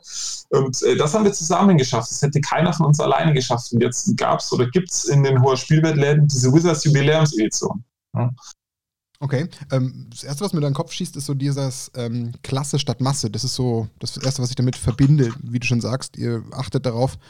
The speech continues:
Speaker 2: dass dieser Verbund aus Läden, ähm, existiert, die sich sehr ähnlich sind, die auf Qualität Wert legen, die ihre Kunden gerne gut beraten und ihnen ein gutes Einkaufserlebnis bieten.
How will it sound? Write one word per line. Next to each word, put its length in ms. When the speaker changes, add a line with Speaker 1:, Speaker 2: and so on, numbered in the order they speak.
Speaker 2:
dass 120
dieser 260
Verbund 420
aus 220
Läden, 600
ähm, 380
existiert, 680
die 40
sich 200
sehr 160
ähnlich 260
sind, 240
die 160
auf 140
Qualität 640
Wert 180
legen, 320
die 160
ihre 340
Kunden 300
gerne 380
gut 280
beraten 540
und 160
ihnen 200
ein 20
gutes 420
Einkaufserlebnis 680
bieten. 260